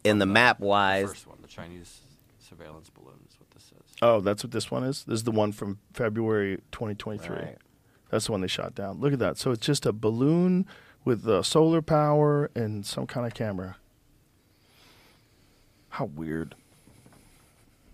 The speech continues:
Speaker 2: Not weird. Not weird.
Speaker 3: Well, not weird if you just think about human patterns.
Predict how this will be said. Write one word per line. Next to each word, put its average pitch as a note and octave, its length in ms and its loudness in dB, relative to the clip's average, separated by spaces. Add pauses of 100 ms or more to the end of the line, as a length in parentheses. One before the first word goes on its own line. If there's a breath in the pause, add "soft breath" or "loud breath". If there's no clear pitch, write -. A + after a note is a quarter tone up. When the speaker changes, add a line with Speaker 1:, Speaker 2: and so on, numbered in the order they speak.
(160)
Speaker 2:
Not F2 380 0
weird. G#1 460 -8 (1500 loud breath)
Not D2 320 -12
weird. - 400 -18 (320)
Speaker 3:
Well, D#3 340 6
not D3 280 4
weird D#3+ 360 4
if C#3+ 140 -4
you C3 180 -4
just B2+ 260 -4
think C#3+ 160 -2
about B2 200 -2
human C3 280 -2
patterns. B2 580 -4